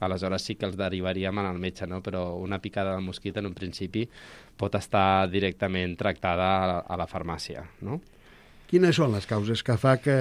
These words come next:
Speaker 2: et surtin aquestes reaccions que has explicat,
Speaker 1: Mhm.
Speaker 2: tan espectaculars a vegades, i quan ens pica un mosquit? Què,
Speaker 1: Mm.
Speaker 2: per què?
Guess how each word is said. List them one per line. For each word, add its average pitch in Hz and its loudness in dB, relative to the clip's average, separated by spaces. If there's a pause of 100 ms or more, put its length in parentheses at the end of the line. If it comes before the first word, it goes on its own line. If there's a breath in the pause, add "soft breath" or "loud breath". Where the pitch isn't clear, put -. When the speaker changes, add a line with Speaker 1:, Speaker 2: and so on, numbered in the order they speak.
Speaker 2:
et 120 -2
surtin 143 4
aquestes 131 0 (160)
reaccions 131 2
que 131 -2
has 117 -2
explicat, 120 2
Speaker 1:
Mhm. - -10
Speaker 2:
tan 143 2
espectaculars 123 -2
a 131 0
vegades, 147 0 (300 loud breath)
i 135 -6
quan 131 0
ens 117 0
pica 120 -2
un 123 4
mosquit? 123 2
Què, 127 -4
Speaker 1:
Mm. 120 2
Speaker 2:
per 131 -6
què? 131 -4